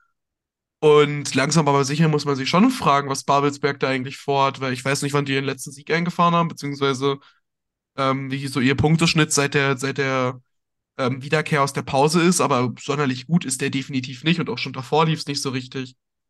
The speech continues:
Also das wird langsam etwas, ähm, schwierig da unten. Also war, wo wir, glaub ich, schon mal festhalten können, oben haben sie eh schon seit langem nichts mehr zu tun und unten rutschen sie langsam aber sicher rein, wenn sie so weitermachen.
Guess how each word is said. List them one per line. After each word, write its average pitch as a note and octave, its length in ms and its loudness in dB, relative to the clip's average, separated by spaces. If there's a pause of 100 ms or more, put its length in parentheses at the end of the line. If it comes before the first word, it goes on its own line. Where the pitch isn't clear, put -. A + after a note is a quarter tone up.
(460)
Also C3+ 280 -4
das B2+ 180 -6
wird D#3 220 -2
langsam D3 340 2
etwas, C#3+ 720 -2
ähm, C3 540 -6
schwierig C#4+ 420 0
da B2+ 100 0
unten. A2 480 -6 (600)
Also C#3 340 -2 (140)
war, D#3+ 360 2
wo E3+ 140 6
wir, F3 160 4
glaub E3 160 4
ich, D#3+ 80 -2
schon E3 80 -2
mal D3 80 0
festhalten D#3+ 400 -2
können, D3 260 0 (460)
oben F3 260 4
haben D#3+ 140 4
sie A#2+ 180 0
eh E3+ 60 6
schon F#3+ 200 8
seit D3+ 180 2
langem F3 200 4
nichts G3 200 0
mehr F#3+ 120 6
zu F#3+ 100 -6
tun F#3 240 4
und D#3+ 100 -4
unten G3 500 4
rutschen F#3 360 -2
sie F3 120 -6
langsam E3+ 360 0
aber D#3+ 240 2
sicher D#3+ 280 0
rein, G3+ 240 4
wenn C#3 100 4
sie B2 100 -4
so A#2 160 -4
weitermachen. B2 500 -10